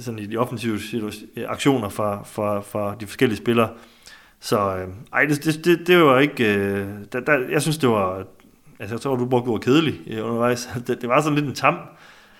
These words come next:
en tam, øh, et tamt lokalopgør. Der var ikke så meget tælling på. Der var lige en enkelt situation, hvor Salkvist var oppe og markerede sig lidt, men ellers var det også sådan lidt en,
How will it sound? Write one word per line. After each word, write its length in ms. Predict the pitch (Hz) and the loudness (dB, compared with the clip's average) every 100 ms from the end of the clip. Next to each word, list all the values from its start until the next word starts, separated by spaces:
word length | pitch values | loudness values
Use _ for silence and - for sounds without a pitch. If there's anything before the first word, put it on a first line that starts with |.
| - _ _ - | -20 _ _ -14
en 80 | |
tam, 340 | 95 131 - 131 | -2 0 0 -4
øh, 260 | 107 101 | -8 -8
et 140 | 101 - | -8 -2
tamt 240 | 147 175 | -2 -2
lokalopgør. 540 | 117 156 135 117 131 120 | -4 0 0 2 2 2
Der 80 | |
var 80 | 107 | 2
ikke 140 | 135 131 | 0 -4
så 160 | - | -2
meget 160 | 135 127 | -2 -2
tælling 340 | - 147 170 | 0 0 2
på. 120 | 131 | 0
Der 100 | 123 | 2
var 120 | 120 135 | 4 6
lige 120 | 151 | 4
en 60 | 147 | 2
enkelt 180 | 143 | 0
situation, 400 | - 113 101 139 | -4 -6 -2 -2
hvor 180 | 113 113 | 0 -2
Salkvist 480 | 101 127 139 123 - | 0 0 0 -4 -4
var 60 | 110 | -2
oppe 200 | 117 107 | -2 -2
og 40 | |
markerede 300 | 101 156 113 | 0 2 2
sig 120 | 104 | 0
lidt, 200 | 104 120 | -6 -6
men 100 | 101 | -6
ellers 220 | 131 131 | -6 -6
var 60 | 120 | -8
det 100 | 123 | -8
også 120 | 120 | -6
sådan 160 | 139 131 | -2 -2
lidt 100 | 131 | -2
en, 200 | 98 | -6